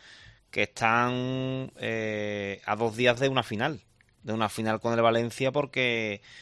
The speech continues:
jugando en casa, o ante un rival directo, ante un equipo que también se está jugando, eh, permanecer en primera división, aunque tenga el nombre que tiene como el Valencia. El Sevilla también lo tiene, lógicamente, y después vamos a estar en Valencia para escuchar a un compañero,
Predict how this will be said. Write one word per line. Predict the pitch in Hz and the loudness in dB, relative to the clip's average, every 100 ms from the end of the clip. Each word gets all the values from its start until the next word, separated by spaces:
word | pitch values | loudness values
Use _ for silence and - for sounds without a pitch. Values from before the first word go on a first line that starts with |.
| - - | -20 -4
jugando | 117 120 127 | 6 6 6
en | 135 | 0
casa, | 123 127 123 110 90 - | 6 6 6 2 0 -6
o | - | -4
ante | 120 - | -4 0
un | 120 120 | -2 2
rival | 127 131 | 4 4
directo, | 127 131 - - 78 - - - - | 4 2 2 -2 -4 -6 -20 -20 -4
ante | 113 113 113 113 113 113 110 131 | 2 4 4 2 0 -2 -2 0
un | 127 | 0
equipo | 117 123 139 | 0 0 2
que | 143 | 4
también | 131 131 135 | 4 4 2
se | 143 | 0
está | 139 | -2
jugando, | 131 135 135 143 143 - 123 | 0 2 2 4 2 0 -2
eh, | 123 120 120 117 | 0 2 2 0
permanecer | 135 131 123 120 - 131 | 4 4 2 0 2 4
en | 139 139 | 4 2
primera | 139 135 131 139 | 0 2 6 6
división, | 139 123 127 139 127 101 | 4 2 4 6 4 0
aunque | 110 113 110 107 | -4 -2 -2 0
tenga | 120 127 131 139 131 - - - | -2 2 2 2 0 -10 -20 -8
el | - 117 | -2 2
nombre | 120 131 143 | 4 6 4
que | 127 | 4
tiene | 123 135 143 | 4 4 4
como | 139 | 2
el | 143 | 6
Valencia. | 123 131 139 - 101 | 8 6 4 2 2
El | 87 | 2
Sevilla | 98 107 | 0 2
también | 110 117 117 | 2 2 2
lo | 113 | 2
tiene, | 123 120 | 2 0
lógicamente, | 117 117 120 120 113 107 | 0 -2 0 0 0 -2
y | |
después | 98 113 | -2 0
vamos | 117 123 120 | 2 2 -2
a | |
estar | - 123 | 0 0
en | 117 | 2
Valencia | 113 120 123 - 131 | 2 0 -2 -2 0
para | 127 123 | 2 2
escuchar | - 113 113 | 0 -4 -4
a | |
un | 117 | -4
compañero, | 120 117 117 120 117 113 | -6 -4 -4 -4 -4 -4